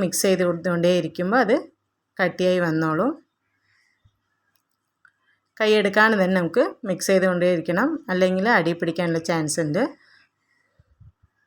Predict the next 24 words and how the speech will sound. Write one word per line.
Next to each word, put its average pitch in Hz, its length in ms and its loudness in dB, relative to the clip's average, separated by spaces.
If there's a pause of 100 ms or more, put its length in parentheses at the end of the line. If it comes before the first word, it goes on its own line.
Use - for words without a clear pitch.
(1400)
അങ്ങനെ 208 200 0
നന്നായിട്ട് 180 300 0
തന്നെ 208 200 0
കുറുകി 180 340 2
വന്നിട്ടുണ്ട്. 165 440 0 (140)
ഇനി 202 160 -2
നമുക്ക് 180 260 0
സ്റ്റവ് 165 360 0
ഓഫ് 156 140 -8
ആക്കി 160 180 -6
കൊടുക്കാം. 180 340 -4 (2000)
ദേ 196 100 -2 (120)
ഇങ്ങനെ 175 260 -2 (120)
കുറുകണ 185 400 -2
വരയ്ക്ക് 170 280 -2
നമുക്ക് 165 260 -2 (1000)
മിക്സ് 170 240 -8
ചെയ്തുകൊണ്ടേ 165 340 0 (100)
ഇരിക്കണം. 170 340 -6 (2250)
ഇനി 262 160 2
നമുക്ക് 233 220 2 (100)
കേക്ക് 190 340 2
ഡെക്കറേഷൻ 180 420 0
ചെയ്യാൻ 170 160 0